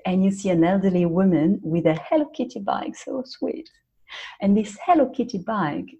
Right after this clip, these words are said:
is the typical image we get from Vietnam, you know, from these completely surcharged bags that goes, like,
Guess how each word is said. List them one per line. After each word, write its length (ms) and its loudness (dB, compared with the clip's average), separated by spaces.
is 240 -6
the 100 -4
typical 580 0
image 720 0
we 140 0
get 260 0
from 300 -2
Vietnam, 560 0
you 120 2
know, 240 4
from 720 0
these 160 4
completely 1040 0
surcharged 1000 -4
bags 500 -2
that 240 -4
goes, 440 4
like, 300 -8